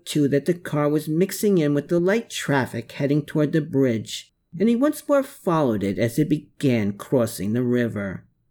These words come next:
Like before, he followed it a safe distance back,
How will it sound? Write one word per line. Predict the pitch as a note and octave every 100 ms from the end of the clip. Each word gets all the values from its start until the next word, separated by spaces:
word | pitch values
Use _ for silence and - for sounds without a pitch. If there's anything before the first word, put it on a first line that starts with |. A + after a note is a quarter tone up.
| _ _ _ _ _
Like | C3 C3
before, | C#3+ C#3 - D3 C#3
he | C#3+
followed | - - D3+ D3 D3 D3
it | E3
a |
safe | E3+ - F#3 F3+ -
distance | F3 D#3 - F#3 -
back, | - C#3+ A#2 -